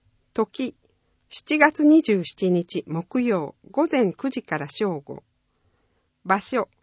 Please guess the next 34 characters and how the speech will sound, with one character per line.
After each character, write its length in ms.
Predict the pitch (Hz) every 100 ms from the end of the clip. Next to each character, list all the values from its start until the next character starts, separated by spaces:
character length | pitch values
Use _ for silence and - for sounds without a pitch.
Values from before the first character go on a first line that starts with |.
| _ _ -
市 220 | - 247
役 240 | 311 -
所 180 | - 190
一 100 | 175 _
階 300 | - 175 165 -
全 380 | - 254 302 311
員 240 | 302 294 285
協 260 | 269 277
議 160 | 269 269
会 260 | 254 240
室。 380 | 208 - - 120 _ _ _ _ _ _ _ _ _ _ _ _ _ 233
内 320 | 247 285 277
容、 340 | 262 247 - - _ _ _ _ _ -
一、 360 | - - 226 - -
職 340 | - 226 -
場 140 | 311 320
見 280 | 311 302 202
学、 380 | 143 - 113 - _ _ _ _ _
本 240 | 233 277
庁 220 | 277 285 254
舎 180 | 151
な 180 | 143 147
ど。 160 | - - _ _ _ _ _ _ _ _ _ -
二、 260 | 233 247 - _ _ _ _ _ -
過 160 | 320
去 160 | - 269
の 160 | 156
採 380 | - - 247 320
用 140 | 320 320
試 200 | - -
験 280 | 277 262
の 120 | 170 135
結 200 | 175 - -
果、 200 | 151